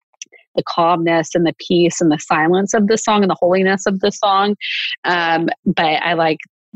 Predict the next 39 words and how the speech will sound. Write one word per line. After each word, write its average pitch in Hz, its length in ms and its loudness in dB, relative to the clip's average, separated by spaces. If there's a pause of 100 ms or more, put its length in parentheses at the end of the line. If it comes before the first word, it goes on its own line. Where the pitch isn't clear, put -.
the 175 180 0
idea 160 540 0
of 156 100 -4
the 165 60 -4
s-, - 280 -4 (120)
Son 185 260 0
of 175 140 -2
God, 160 520 0
"O 175 120 2
love's 165 420 0
pure 170 160 2
light, 156 280 0
radiant 165 540 0
beams 147 340 0
from 160 180 0
thy 147 220 0
holy 147 320 2
face." - 340 0
Like, 156 180 0
just 160 300 -2
the, - 160 0 (280)
the 175 80 2
light 160 400 0
that 233 140 0
exudes 240 460 0
from 247 160 -2
the 233 100 2
song 214 360 2
too. 214 380 0 (440)
Um, 180 180 2
and 180 180 2
the 165 80 2
dawn 165 600 2
of 165 80 -4
redeeming 160 440 2
grace 151 400 0
is 147 320 -2
the 151 180 2
light, 156 200 0